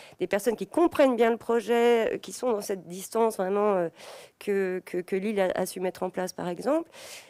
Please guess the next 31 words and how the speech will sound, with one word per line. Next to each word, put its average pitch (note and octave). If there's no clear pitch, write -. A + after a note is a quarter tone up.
euh, F3+
et C#4+
étayer B3
ça C4+
avec G#3+
aussi B3+
un G#3
support G#3+
technique, A3+
une F#3
plateforme A3+
qui G#3
permettrait G#3
de, G3+
de, F3+
pour, G3+
euh, F3+
pour -
ceux E4+
qui -
sont F#3
vraiment A#3
éloignés, G3
euh, F3
de F3+
les G3+
intégrer A3+
dans F#3
cette -
histoire C#4
et A3